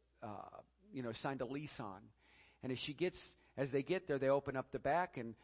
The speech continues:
I might be off just a little bit, but I was trying to listen to the stories you were telling me. Uh, they noticed that, you know, it,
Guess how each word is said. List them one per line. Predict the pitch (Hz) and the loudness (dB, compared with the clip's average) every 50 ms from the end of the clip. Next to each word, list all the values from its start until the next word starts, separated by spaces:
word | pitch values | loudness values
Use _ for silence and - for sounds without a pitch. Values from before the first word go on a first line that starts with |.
| - - | -6 0
I | - 143 143 | 2 2 2
might | 131 110 101 | 2 2 0
be | 127 127 | 2 2
off | 127 135 147 - | 2 2 0 -2
just | - 139 - - | -8 -10 -10 -8
a | 139 | -6
little | 135 139 | -6 -4
bit, | 131 147 139 | -2 -2 0
but | - 127 | 2 2
I | 120 | 2
was | 117 - | 0 -2
trying | - 143 139 131 | -4 -4 -4 -4
to | 127 | -2
listen | 120 131 - - 123 113 | -4 -6 -6 -6 -8 -10
to | |
the | 98 107 | -10 -10
stories | - - 123 127 127 120 113 | -10 -8 -6 -6 -6 -6 -6
you | 120 | -8
were | 110 110 | -8 -6
telling | - 131 127 135 139 135 | -4 -2 -2 -2 -2 -4
me. | 143 143 135 - - - - - - _ - | -6 -8 -10 -12 -18 -20 -20 -20 -14 _ 2
Uh, | 123 127 123 | 4 4 6
they | 131 131 | 4 4
noticed | 135 147 190 247 277 262 175 - - - | 4 4 4 4 4 2 -4 -4 -2 0
that, | 160 139 135 - - _ _ _ _ _ | 2 2 0 -2 -6 _ _ _ _ _
you | - 165 170 147 | -4 -2 -2 0
know, | 131 131 135 131 - | 0 0 -2 -2 -4
it, | - 156 151 | -6 -8 -8